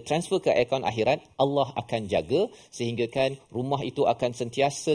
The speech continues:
terbina dan akhirnya bila sampai di akhirat, kita tengok, Wah, walaupun gaji saya sikit, walaupun saya taklah mampu derma juta-juta, tetapi rupanya orang yang bijak berfikir pada ayat dua enam enam ini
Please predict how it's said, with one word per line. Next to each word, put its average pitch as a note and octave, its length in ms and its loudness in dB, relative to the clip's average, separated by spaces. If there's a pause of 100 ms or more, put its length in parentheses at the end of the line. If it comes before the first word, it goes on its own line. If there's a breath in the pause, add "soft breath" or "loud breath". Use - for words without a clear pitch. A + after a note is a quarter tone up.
terbina C3 640 -2
dan G#2+ 160 2
akhirnya A#2 320 -6
bila G#2+ 160 -2
sampai A#2+ 400 -4
di G2 80 2
akhirat, A2+ 480 0
kita G#2+ 160 -4
tengok, A2+ 400 -4
Wah, B2 240 2 (400 soft breath)
walaupun G#2+ 320 2
gaji A2+ 240 4
saya A#2+ 160 0
sikit, G#2+ 640 0 (160 loud breath)
walaupun G#2 480 0
saya G#2+ 400 4
taklah G#2 320 2
mampu G#2+ 320 -4
derma G#2+ 400 -2
juta-juta, G#2+ 800 -2 (160 loud breath)
tetapi A2+ 480 -4
rupanya G#2+ 480 -2
orang C3 400 -2
yang C#3+ 80 -6
bijak A#2+ 400 0
berfikir A#2+ 640 -2
pada F2+ 240 -2
ayat G2 160 0
dua G#2+ 160 0
enam G#2+ 240 -4
enam G#2 160 -4
ini C3+ 320 -6